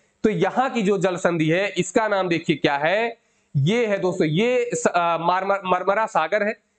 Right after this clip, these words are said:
और यहां पर ये जल संधि है बास्फोरस जल संधि और यहां पर जो है ये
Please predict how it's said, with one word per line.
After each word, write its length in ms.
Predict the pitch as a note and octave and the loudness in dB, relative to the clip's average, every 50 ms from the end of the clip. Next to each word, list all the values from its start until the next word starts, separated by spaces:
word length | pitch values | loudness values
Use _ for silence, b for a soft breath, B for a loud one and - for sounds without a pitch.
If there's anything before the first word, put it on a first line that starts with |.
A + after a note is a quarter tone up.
| _ _ - | _ _ -2
और 160 | - G3 G3 | 0 0 0
यहां 280 | F#3 F#3+ F#3+ G3 G#3+ A3 | 0 0 0 0 0 0
पर 140 | A#3 G#3+ | 0 0
ये 100 | G3+ G3+ | 0 0
जल 180 | G3 E3+ F#3+ F#3 | 0 2 0 0
संधि 320 | F#3 - G#3 G#3+ F#3 F3+ | 0 0 0 2 2 2
है 360 | E3+ F3 F#3 G3+ G#3 G#3 - _ _ _ C#3+ | 2 2 0 -2 -2 -6 -10 _ _ _ -4
बास्फोरस 640 | B2 F3 F3 F3 F3 - - F3+ F#3 G3 G#3 D#3+ | -2 0 0 0 -2 -2 0 0 2 2 0 0
जल 140 | C3+ D#3+ C#3 | 0 0 0
संधि 280 | C3+ - C3 A#2+ G2+ - _ _ _ _ - | 0 -2 -2 -2 -4 -6 _ _ _ _ -2
और 160 | - E3 F3 | 0 0 2
यहां 240 | F3+ F#3 F3 F#3+ G#3+ | 0 0 0 0 0
पर 160 | G#3+ A3 G3+ | 0 0 -2
जो 160 | F3 D#3+ F3+ F#3 | 0 0 0 2
है 140 | G3 F#3+ | 2 0
ये 340 | F#3 F3+ F3+ F#3 F3+ F3+ - | 0 0 0 0 -2 -4 -6